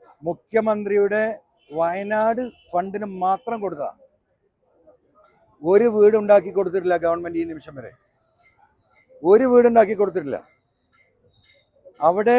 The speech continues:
ജനങ്ങൾ മാറിപ്പാർപ്പിക്കാൻ വേണ്ടി മാറ്റിപ്പാർത്ത വീടിന്റെ വാടക കിട്ടാത്തതിന് അവിടെ സമരം നടക്കുകയാണ്. മാസത്തിൽ അവർക്ക് കൊടുക്കാമെന്ന് പറഞ്ഞിരുന്ന അരിക്കാശ് ഈ ഗവൺമെന്റ് കൊടുത്തിട്ടില്ല. പതിനെട്ട്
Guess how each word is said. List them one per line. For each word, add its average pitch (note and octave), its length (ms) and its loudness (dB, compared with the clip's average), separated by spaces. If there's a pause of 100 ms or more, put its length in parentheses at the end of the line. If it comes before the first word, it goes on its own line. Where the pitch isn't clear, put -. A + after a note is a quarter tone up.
(140)
ജനങ്ങൾ A3+ 420 0 (180)
മാറിപ്പാർപ്പിക്കാൻ A3 880 0 (100)
വേണ്ടി G#3+ 200 -6 (100)
മാറ്റിപ്പാർത്ത G3+ 640 -2 (100)
വീടിന്റെ G3+ 400 -6
വാടക G3 380 -2 (680)
കിട്ടാത്തതിന് G3+ 600 0
അവിടെ G3 140 -2 (100)
സമരം F3+ 300 -2
നടക്കുകയാണ്. F3 380 -2 (1200)
മാസത്തിൽ G3 440 2 (120)
അവർക്ക് G3+ 340 0
കൊടുക്കാമെന്ന് G#3 640 -2
പറഞ്ഞിരുന്ന G3 480 -4 (500)
അരിക്കാശ് G#3 560 2
ഈ - 100 -8
ഗവൺമെന്റ് G#3 380 -2
കൊടുത്തിട്ടില്ല. F#3+ 480 -2 (1700)
പതിനെട്ട് A3 540 4